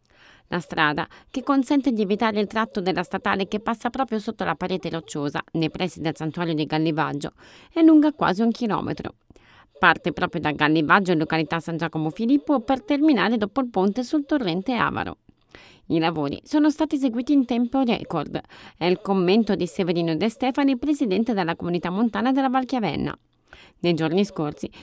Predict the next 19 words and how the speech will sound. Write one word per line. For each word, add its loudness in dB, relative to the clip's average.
si -8
è 0
proceduto 0
all'asfaltatura 0
del 0
tracciato -4
e 4
mancano 4
solo -2
alcuni 2
piccoli -4
accorgimenti, -2
spiega -6
il -2
presidente -6
dell'ente, -4
ma 0
da 2
sabato 2